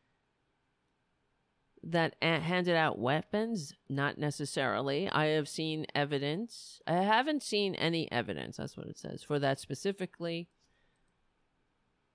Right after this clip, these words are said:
says the person who shot the footage. Mostly just wooden boards and signs were handed out, some masks as well, since the death of George Floyd in Minneapolis.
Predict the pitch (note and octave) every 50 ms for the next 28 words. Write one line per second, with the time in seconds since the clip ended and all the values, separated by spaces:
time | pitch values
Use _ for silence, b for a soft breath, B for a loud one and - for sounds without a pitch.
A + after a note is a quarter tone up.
0 | _ _ _ _ _ _ _ _ - - - F3+ E3 D#3 D#3 D#3+ D3+ - E3 D#3
1 | D#3 - D#3+ D3+ D#3 D#3 C#3 - - - D#3 D3 D3+ - - D#3 - - D#3+ D3+
2 | C#3+ D3+ D3+ E3 F3+ - - - - - _ _ _ _ _ _ _ _ _ _
3 | _ _ _ _ _ _ _ _ _ _ _ _ _ _ _ _ _ _ _ _
4 | _ _ _ _ _ _ _ _ _ _ _ - - F#3+ G#3 A#3+ D4 D#4 - -
5 | - - - F3 E3+ E3 D#3+ D#3 D#3 - - - D#3+ D#3 F3 F3+ F#3 - - -
6 | C#3 C#3+ E3 G3 G3 G3 F3 D3+ C#3+ D3+ D3+ D3+ D3+ D3 D3 C#3 C#3+ - - -
7 | E3+ E3 D#3+ D3 C3+ C3+ C3+ C3 C3 C#3 - - D#3+ - - D3 C#3+ C#3+ D3 C#3
8 | C#3 C#3 C3+ C3+ C3+ C#3 C3 B2+ B2+ A#2+ - - - D#3 D3+ C#3+ C#3+ C#3+ C#3 C#3
9 | C#3+ C#3+ - - - - - - C3+ C3 C3 B2 C3 B2+ C#3 C#3+ C#3+ C3 A#2 A#2+
10 | B2+ - b b b b b b b b - - G#3+ G3+ F3+ - - F3 D3+ D3
11 | E3+ E3+ E3 E3+ E3 - E3 D#3 D3 D3 - D#3 D3+ D3 C#3+ C#3 - - - -
12 | D#3+ D3+ D3 D3 C#3 C#3 C3+ C3+ C3+ C3 C3 C3+ C3+ C3+ C#3 C#3+ - - - -
13 | - D#3 D3 - - - - -